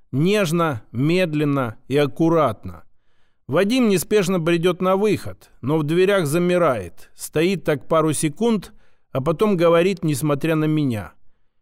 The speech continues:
«Я приходил сюда просто поговорить с Юлей. Иногда.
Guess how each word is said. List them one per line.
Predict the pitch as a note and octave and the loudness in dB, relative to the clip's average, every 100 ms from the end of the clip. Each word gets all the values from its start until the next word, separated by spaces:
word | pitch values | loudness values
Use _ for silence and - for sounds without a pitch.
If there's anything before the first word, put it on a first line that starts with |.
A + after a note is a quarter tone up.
| _ | _
«Я | - D3+ F3+ F#3+ F#3+ F#3 E3+ D3+ C3+ | -4 0 2 2 2 2 2 0 -2
приходил | C#3+ - D#3+ D#3+ G#3+ B3+ F#3+ A2+ - | -4 -2 -2 -2 -2 2 0 0 -6
сюда | - - D#3+ D#3+ D3+ G#2 - - _ _ _ _ | -14 -4 -2 0 0 -2 -8 -18 _ _ _ _
просто | A3+ B3+ A#3 - - G3+ F#3+ F3+ E3 C#3+ - | 0 2 2 0 -2 0 2 2 2 -2 -2
поговорить | E3 D#3+ F3 F3+ D#3+ G2+ - - - _ | -2 2 4 4 2 -4 -12 -20 -20 _
с | - - | -12 -6
Юлей. | A#3 B3 C#3+ F2 - - - _ - - | 0 2 2 -2 -12 -20 -20 _ -20 -10
Иногда. | G3 A3+ A#3 F#3+ D3+ F#2 - | -4 0 2 2 0 -2 -6